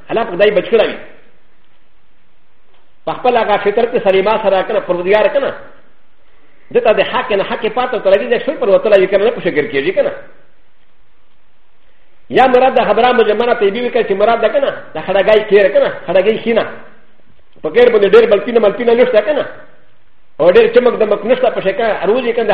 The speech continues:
هرې که نه، تیارې و ده که نه؟ یې خړې که نه، کټې نه روزي. بې نامه ده، بې نشانه ده که نه؟ الله پکې ځان مو ته ډېر ګوند دي. وعن أبي هريرة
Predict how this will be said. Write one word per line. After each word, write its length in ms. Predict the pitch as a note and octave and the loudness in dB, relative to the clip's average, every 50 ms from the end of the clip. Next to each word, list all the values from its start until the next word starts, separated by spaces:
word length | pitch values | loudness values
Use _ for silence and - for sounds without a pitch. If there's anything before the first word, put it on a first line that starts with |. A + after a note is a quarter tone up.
| F#3 | 2
هرې 120 | A3 B3 A#3 C#4+ | 2 2 2 2
که 60 | C#4+ | 0
نه، 200 | C4+ F3+ - - - - - - - - | -2 -2 -6 -10 -16 -18 -20 -18 -6 0
تیارې 260 | F#3 G3 A3 A#3+ A3+ | 4 6 6 6 6
و 100 | G#3+ G3 | 6 4
ده 120 | F3+ F#3 | 2 2
که 100 | F#3 - | 2 2
نه؟ 140 | D4 C4 - - - - - - - - - - - - - - - - | 2 0 0 -2 -10 -16 -18 -20 -20 -20 -20 -20 -20 -20 -20 -14 -6 -2
یې 80 | D#3 E3+ - | 0 2 4
خړې 180 | A#3 B3 B3+ A3 | 6 6 6 6
که 60 | - | 4
نه، 80 | G3 G3 F3+ | 2 0 0
کټې 240 | F#3 F3+ F#3 G#3+ A#3+ | 0 2 2 4 4
نه 80 | D4+ C#4 | 6 6
روزي. 340 | F3+ F#3 G3+ F#3+ E3 B2 - - - - - - - - - - - - - - - - - - - - - - - - - - | 4 4 4 0 0 -4 -10 -14 -18 -20 -20 -20 -20 -20 -20 -20 -20 -20 -20 -20 -20 -20 -20 -20 -20 -20 -20 -20 -20 -20 -14 -2
بې 160 | B2 E3+ G3 G#3+ | 2 4 4 4
نامه 240 | A#3+ A#3+ A#3 A3 | 4 2 2 2
ده، 140 | G3+ F#3+ F#3+ F3 | 2 4 4 4
بې 100 | E3+ E3 | 4 4
نشانه 360 | E3+ - - G#3+ A#3 A#3+ A3+ G#3 | 2 2 0 0 0 2 2 2
ده 140 | F#3+ F3+ | 2 2
که 100 | F3+ - C#4 | 2 2 0
نه؟ 100 | B3 G#3 | 0 0
الله 160 | F#3+ G#3 G#3+ | 0 0 -2
پکې 180 | G#3 G#3 A3+ G#3 G3+ | -2 -4 -4 0 2
ځان 100 | G3 F#3 | 2 2
مو 80 | F#3 F#3+ | 2 0
ته 100 | - E3 | 0 0
ډېر 280 | D#3+ E3+ F3+ G#3 A3 | 2 2 2 4 4
ګوند 180 | A3+ A#3 G#3+ G3 | 2 2 2 0
دي. 120 | - - - - - - - - - - - - - - - - - - - - - - - - - - - - - - | -2 -8 -12 -16 -18 -20 -20 -20 -20 -20 -20 -20 -20 -20 -20 -20 -20 -20 -20 -20 -20 -20 -20 -20 -20 -20 -20 -18 -14 -6
وعن 200 | - C3 D3 E3+ | -2 0 2 4
أبي 180 | F3+ F#3 F3+ G3 | 4 4 4 2
هريرة 380 | D3+ F#3+ F3+ F#3 E3 B2+ - | 2 2 2 2 0 0 -2